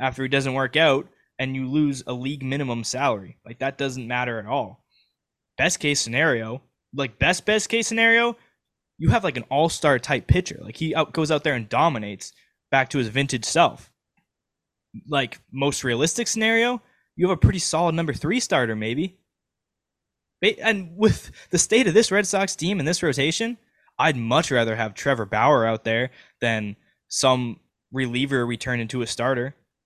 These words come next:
Like, I'd much rather have Trevor Bauer in that rotation and then have Whitlock and Houck both in the bullpen. That's, that's a much better, I think, setup than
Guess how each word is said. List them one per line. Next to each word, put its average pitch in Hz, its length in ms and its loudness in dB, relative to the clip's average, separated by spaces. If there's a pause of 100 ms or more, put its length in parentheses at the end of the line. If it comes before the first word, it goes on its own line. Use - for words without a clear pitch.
(460)
Like, 147 160 2
I'd 160 160 2
much 170 180 0
rather 156 240 2
have 151 160 2
Trevor 147 300 -2
Bauer 131 380 4
in 123 160 -4
that 123 80 -2
rotation 120 680 -4
and 127 100 -8
then 120 80 -4
have 120 200 -2
Whitlock 123 340 0
and 113 100 -8
Houck 131 260 -2
both 135 240 0
in 123 60 -6
the 117 80 -4
bullpen. 123 420 -4 (800)
That's, - 360 -2
that's 165 180 0
a 160 40 -2
much 156 280 0
better, 135 340 4 (420)
I 127 100 2
think, 127 200 -4
setup 131 640 0
than 117 460 -6